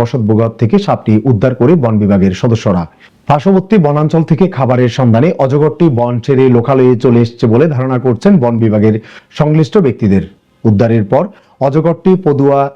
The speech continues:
রেঞ্জের আওতাধীন টঙ্কাবতী সংরক্ষিত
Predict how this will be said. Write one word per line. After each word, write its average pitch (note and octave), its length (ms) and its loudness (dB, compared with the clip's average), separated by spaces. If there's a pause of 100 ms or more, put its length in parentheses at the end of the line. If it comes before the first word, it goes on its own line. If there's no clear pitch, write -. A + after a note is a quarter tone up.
(120)
রেঞ্জের A#2+ 340 2 (120)
আওতাধীন B2 380 0 (640)
টঙ্কাবতী D#3 760 -2 (240)
সংরক্ষিত B2 460 0